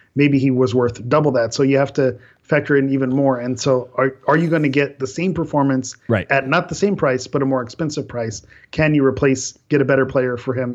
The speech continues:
Speaker 2: What, what do we
Speaker 1: at
Speaker 2: think,
Speaker 1: that price?
Speaker 2: what do we think Nashville's gonna pay him? 'Cause we were talking about this beforehand.
Speaker 1: Yeah,
Speaker 2: So what
Speaker 1: 'cause if he was at two seventy-five, I
Speaker 2: He
Speaker 1: think he played, he played himself, I feel like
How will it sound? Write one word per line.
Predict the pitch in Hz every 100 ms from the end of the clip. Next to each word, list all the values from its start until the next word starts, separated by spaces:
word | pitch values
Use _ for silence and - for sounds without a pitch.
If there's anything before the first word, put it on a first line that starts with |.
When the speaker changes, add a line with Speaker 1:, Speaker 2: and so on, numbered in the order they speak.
| 156
Speaker 2:
What, | 175 -
what | 151
do | 165
we | 185
Speaker 1:
at | 139
Speaker 2:
think, | 139
Speaker 1:
that | 123 117
price? | 123 -
Speaker 2:
what | 139
do | 156
we | 151
think | 147
Nashville's | 131 131 117 110
gonna | 101 92
pay | 87
him? | 73 -
'Cause | 123 110
we | 143
were |
talking | 127 120 107
about | 101
this | 92
beforehand. | 85 90 92 85 139
Speaker 1:
Yeah, | 120
Speaker 2:
So | 101
what | 113 135
Speaker 1:
'cause | 143 107
if | 143 -
he | 160
was | 156 143
at | 135 -
two | 190 185
seventy-five, | - 160 151 147 147 151 170 - _ _ _ _ _ _ -
I | 147
Speaker 2:
He | 175
Speaker 1:
think | 165 147
he | 160
played, | 143 - 165 160
he | 180
played | 190 190
himself, | 190 156 156 143 - -
I | 135
feel | 120 - 147
like | 139 123 113 -